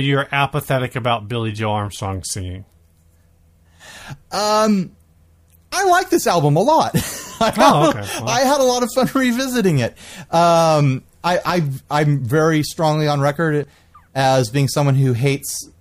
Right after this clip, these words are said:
Speaker 2: uh, emo and pop punk vocals.
Speaker 1: Mm-hmm.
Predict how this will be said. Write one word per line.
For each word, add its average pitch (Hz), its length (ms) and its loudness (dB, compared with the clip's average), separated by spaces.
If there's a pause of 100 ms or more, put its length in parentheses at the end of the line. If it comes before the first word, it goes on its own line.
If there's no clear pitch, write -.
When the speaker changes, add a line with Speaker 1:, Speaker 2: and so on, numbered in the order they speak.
(180)
Speaker 2:
uh, 117 460 4
emo 139 360 2
and 120 140 -4
pop 127 220 -4
punk 139 220 -6
vocals. 147 480 -2 (440)
Speaker 1:
Mm-hmm. 123 280 -4